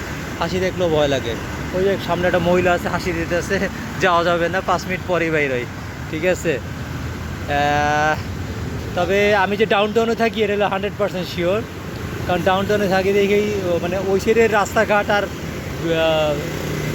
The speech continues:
বিল্ডিংগুলো, এই জায়গায় বিল্ডিংগুলো দেখেন, খুবই রাস্তাঘাট খুবই পরিষ্কার পরিচ্ছন্ন। এই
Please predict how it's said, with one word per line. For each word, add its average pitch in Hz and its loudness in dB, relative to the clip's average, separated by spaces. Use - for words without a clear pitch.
বিল্ডিংগুলো, 214 4
এই 214 2
জায়গায় 202 2
বিল্ডিংগুলো 196 0
দেখেন, 196 0
খুবই 220 0
রাস্তাঘাট 196 2
খুবই 202 -2
পরিষ্কার 190 0
পরিচ্ছন্ন। 156 0
এই 175 4